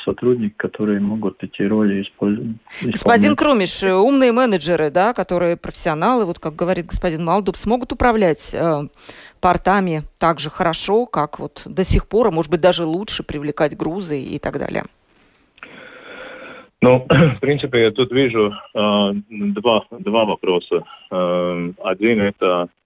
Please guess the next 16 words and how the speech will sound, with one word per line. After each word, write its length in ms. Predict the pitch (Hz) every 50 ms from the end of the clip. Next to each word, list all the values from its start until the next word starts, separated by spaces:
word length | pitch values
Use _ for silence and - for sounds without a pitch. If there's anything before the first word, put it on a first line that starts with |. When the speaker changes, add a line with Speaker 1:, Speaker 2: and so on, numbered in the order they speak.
| _ _
Speaker 3:
это 460 | - 104 98 95 _ - 95 90 90 87 _
то, 200 | - 107 104 107
что, 460 | - _ - 98 92 90 87 87 85 - - _
э, 240 | - 92 87 87 90 90
государство 840 | 92 98 95 - 98 95 101 107 120 123 _ _ 104 98 92 92 90 87 _
как 260 | _ - 95 98 -
и 60 | - 92
было, 340 | 87 98 110 117 113 107
так 260 | 101 - 98 98 - 98
и 40 |
остается 760 | 95 - - 101 _ _ 110 95 92 95 104 104 - - - 90
работодателем, 1000 | 92 95 95 98 98 95 95 92 _ 92 92 - 101 98 - _ 82 - - - _ _ _ _ _ _ _ _ _ _ _ _ _ _ _ _ _ _
э, 1000 | - 82 82 80 80 80 80 80 80 80 80 80 80 80 80 85 82 82 85 87 - - - _ _
этого 360 | 92 87 - - 87 82 82
управления 680 | 80 82 _ - 87 85 85 85 85 82 80 73 71 69
нового. 440 | - 78 80 76 73 71 - -